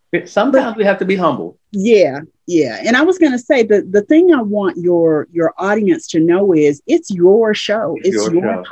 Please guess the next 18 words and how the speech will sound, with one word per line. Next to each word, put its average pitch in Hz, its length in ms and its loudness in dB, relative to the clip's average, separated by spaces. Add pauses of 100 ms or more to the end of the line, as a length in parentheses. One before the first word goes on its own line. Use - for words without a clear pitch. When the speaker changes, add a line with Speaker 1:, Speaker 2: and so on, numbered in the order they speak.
(160)
Speaker 2:
podcast. - 540 -12 (420)
You 214 320 4
get 269 220 0
to 196 120 0
decide 175 580 -2
who's 175 260 -2
on 143 260 -4
it. 160 180 -6 (280)
No 190 220 2
one 233 240 0
can 190 180 -4
bully 202 380 0
their 143 260 -2
way 147 260 -2
into 160 360 0
being 185 400 -2
on 139 260 -6
it. - 160 -8